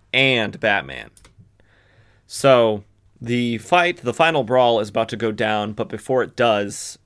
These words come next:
Harvey makes two more movie references. He says, "Maybe there ain't no fog, but something tells me this is gonna be the beginning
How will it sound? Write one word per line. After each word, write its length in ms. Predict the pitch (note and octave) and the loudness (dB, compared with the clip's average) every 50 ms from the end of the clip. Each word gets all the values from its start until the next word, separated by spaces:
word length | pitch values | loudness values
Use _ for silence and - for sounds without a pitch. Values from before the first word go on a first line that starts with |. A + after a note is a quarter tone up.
| _ | _
Harvey 400 | - - - - C3 B2+ C3 C3 | -20 -6 0 0 0 2 0 -2
makes 260 | B2 A#2 A#2 - - - | -4 -4 -6 -6 -8 -14
two 500 | - - - - G#3+ G3 D#3 C3 A2+ A2 | -16 -8 -4 -2 0 2 2 2 0 -2
more 440 | A2+ A2+ B2+ C3 B2 G#2+ E2+ E2+ | -2 -2 0 0 0 0 -2 -2
movie 300 | E2 G#2 A#2 A#2 G#2+ A2 | -4 -4 -4 -4 -4 -2
references. 600 | G#2 G#2 G#2+ G#2+ - A2 G2+ - - - - - _ _ - - - _ _ | -2 -4 -4 -6 -8 -14 -16 -16 -16 -16 -18 -20 _ _ -20 -20 -20 _ _
He 140 | - A2+ A2 | -6 -6 -4
says, 420 | - - B2+ A#2+ A2 G#2 G#2 G#2+ - - | -2 0 0 0 0 -2 -4 -8 -12 -8
"Maybe 320 | A#2+ B2+ C3 D3+ D3 D#3 | -6 -4 -2 -2 -2 -2
there 160 | C#3 D3 C#3 | -2 0 0
ain't 180 | C#3+ C#3 A2+ F2+ | -2 -2 -4 -4
no 160 | B2+ B2+ B2+ | -4 -6 -6
fog, 540 | - - - B2+ C3 A#2+ G#2+ F#2 F2 - - _ - - _ _ - | -4 -2 0 2 4 4 2 0 -2 -6 -10 _ -20 -20 _ _ -6
but 160 | G#2+ A2 - | -4 -4 -4
something 360 | - - B2+ B2 A#2 B2+ A#2 | -2 -2 -2 -2 -2 -6 -6
tells 320 | G#2+ - B2+ A#2 A2 G#2 A2 | -4 -2 -2 -2 -2 -2 -4
me 200 | A#2 A#2 A2 G#2+ | -6 -6 -6 -6
this 260 | G#2 A2+ A#2 A2 A2 | -6 -6 -6 -6 -8
is 100 | G#2 G2 | -10 -8
gonna 220 | - G#2 G#2 G#2 | -8 -8 -8 -6
be 140 | G2 G#2+ G#2 | -6 -8 -8
the 100 | F#2 G2+ | -8 -8
beginning 580 | F#2+ G#2 G#2 G#2 - A#2 A2+ A2+ A2+ A2+ A2 | -10 -12 -10 -8 -6 -6 -4 -4 -6 -6 -8